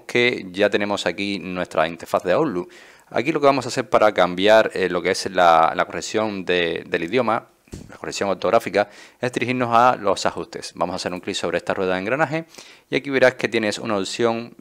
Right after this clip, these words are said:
al final de todo que se llama ver toda la configuración de Outlook. Vamos a hacer un clic aquí y una vez que estamos aquí llegaremos directamente al apartado de correo y después nos vamos directamente al apa-,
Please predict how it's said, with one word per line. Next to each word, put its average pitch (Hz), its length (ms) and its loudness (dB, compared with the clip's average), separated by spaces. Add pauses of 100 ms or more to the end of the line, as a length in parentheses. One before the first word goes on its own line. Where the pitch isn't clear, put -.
al 87 200 4
final 90 280 -4
de 98 120 -4
todo 131 400 2 (260)
que 127 100 -8
se - 120 0
llama 113 220 4
ver 98 280 -2
toda 95 260 2
la 90 120 4
configuración 87 600 -4
de 90 100 0
Outlook. 120 400 -2
Vamos 87 260 -6
a 92 40 -8
hacer 95 160 -2
un 92 120 -8
clic 104 200 -4
aquí 156 280 -2 (420)
y 156 60 -4
una 151 100 4
vez 143 80 4
que - 80 -8
estamos 135 240 -2
aquí 135 320 -6 (680)
llegaremos 117 440 2
directamente 110 680 0
al 95 80 2
apartado 90 400 0
de 85 80 2
correo 143 420 2 (400)
y 143 80 -4
después 131 460 2
nos 101 160 -4
vamos 98 220 -2
directamente 95 640 -2
al 92 160 -2
apa-, 87 260 0